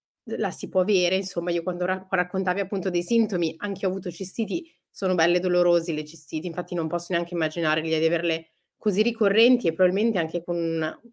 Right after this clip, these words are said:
un dolore addirittura più forte probabilmente di quello sperimentato. Ehm, e purtroppo il ritardo diagnostico è un grandissimo problema. Uno perché, ehm, magari non si arriva neanche al momento di chiedere, ma quando si chiede non,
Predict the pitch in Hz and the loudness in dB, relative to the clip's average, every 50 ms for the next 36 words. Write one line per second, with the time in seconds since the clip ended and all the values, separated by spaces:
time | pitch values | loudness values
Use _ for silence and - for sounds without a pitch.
0 | _ - 226 202 196 196 185 185 175 175 170 170 175 165 165 165 - 185 160 160 | _ -8 -6 -4 -2 0 2 4 4 4 2 0 -2 -4 -4 -4 -4 -4 -4 -4
1 | - 160 - 147 147 147 - 175 165 - 160 160 165 160 165 170 - 170 180 175 | -4 -4 -4 -4 -4 -2 -4 -8 -8 -6 -6 -6 -6 -6 -8 -8 -10 -12 -12 -8
2 | - 165 170 160 - - - 165 165 160 156 156 160 151 160 - 151 156 - - | -8 -8 -6 -8 -8 -8 -6 -4 -2 -2 -2 -2 -2 -4 -4 -6 -6 -6 -8 -10
3 | - - _ _ _ _ _ _ _ _ _ _ _ _ - 190 185 185 180 180 | -12 -12 _ _ _ _ _ _ _ _ _ _ _ _ 2 6 6 8 8 6
4 | 180 180 180 - - _ _ 220 208 214 226 - 277 320 320 320 226 165 - 170 | 6 2 0 -2 -8 _ _ -2 0 0 0 2 0 0 2 2 2 2 2 0
5 | 180 180 175 180 170 185 240 294 - - 180 175 160 160 160 165 165 175 180 - | -2 0 0 0 0 0 -2 -4 -4 -6 -4 -4 -2 -2 -2 -4 -4 -4 -6 -6
6 | - 208 202 196 202 202 170 175 185 175 160 156 147 - - 247 247 262 285 294 | -6 -6 -6 -6 -6 -6 -2 0 0 0 0 0 -2 -4 -2 0 2 2 4 2
7 | 269 226 208 190 - - 196 180 175 175 170 - - _ _ _ _ _ _ _ | 0 -2 -4 -6 -4 0 2 2 2 2 0 -4 -10 _ _ _ _ _ _ _
8 | _ - 180 175 170 170 180 185 180 190 196 208 202 165 - - - - 208 190 | _ -4 -2 -2 -2 -2 -2 0 2 2 2 2 2 0 -2 -4 -8 -8 -4 -4
9 | 185 180 - - 180 175 214 240 208 175 170 165 165 170 165 175 175 175 170 165 | -4 -2 -2 -2 -2 0 0 0 0 2 0 0 0 -2 -2 -4 -2 -2 -2 -2
10 | 165 160 165 180 233 233 - 208 170 165 180 190 196 180 165 - - 175 185 185 | -2 -4 -4 -6 -8 -4 0 0 2 2 2 0 0 -2 -4 -6 -6 -6 -6 -6
11 | - - - - 165 156 170 180 185 170 160 165 165 | -6 -8 -8 -6 -6 -4 -4 -4 -4 -2 -4 -2 -2